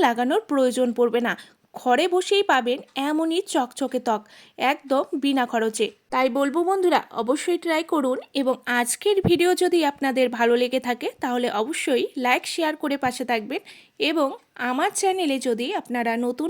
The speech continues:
হয়ে থাকেন, তাহলে কিন্তু সাবস্ক্রাইব করতে ভুলবেন না। ভালো থাকবেন, সুস্থ থাকবেন, দেখা হচ্ছে নেক্সট কোনো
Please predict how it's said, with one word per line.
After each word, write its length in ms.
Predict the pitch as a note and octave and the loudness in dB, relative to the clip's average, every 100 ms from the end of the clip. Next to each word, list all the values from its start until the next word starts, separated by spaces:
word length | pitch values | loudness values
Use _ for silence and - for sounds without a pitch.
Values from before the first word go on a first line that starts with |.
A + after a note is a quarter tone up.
| F4 | -2
হয়ে 160 | D#4 | -2
থাকেন, 340 | D4+ C4+ C4+ D#4 - - - | 0 -2 -4 -8 -10 -20 -8
তাহলে 300 | B3+ C4 E4+ G#4 | -2 0 2 0
কিন্তু 320 | D4+ C4 C#4 B4 - | -2 -4 -4 -4 -4
সাবস্ক্রাইব 600 | G#3+ - - D4+ F4 G4 - | -6 -6 -6 0 0 -2 -4
করতে 300 | C4+ C4 B3+ | -4 0 0
ভুলবেন 380 | B3 B3 G#3+ A3 | 0 -2 -2 -4
না। 120 | G#3 - - - - | -6 -10 -18 -20 -6
ভালো 200 | C4+ C#4+ D#4+ | 0 0 0
থাকবেন, 300 | E4 E4 F#4 | -2 -2 -4
সুস্থ 280 | E4+ D4 D#4 C#4+ | -4 -4 -4 -4
থাকবেন, 260 | B3 C#4+ G#4 F4+ | -4 -6 -4 0
দেখা 280 | C4+ B3+ D#4+ D4+ | 0 2 0 0
হচ্ছে 220 | C4+ F4 C5 D4 | -2 -6 -6 -4
নেক্সট 280 | D4 - - | -4 -6 -6
কোনো 180 | B3+ A#3 | -4 -2